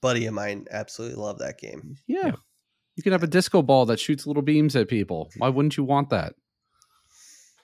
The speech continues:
Speaker 3: I love that game.
Speaker 1: Yeah.
Speaker 2: Mm-hmm.
Speaker 1: So something interesting happened. This is really old news.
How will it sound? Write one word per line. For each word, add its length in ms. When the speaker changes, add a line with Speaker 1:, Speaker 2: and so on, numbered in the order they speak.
Speaker 3:
I 60
love 220
that 160
game. 180
Speaker 1:
Yeah. 100
Speaker 2:
Mm-hmm. 260
Speaker 1:
So 540
something 420
interesting 600
happened. 360
This 160
is 140
really 580
old 380
news. 600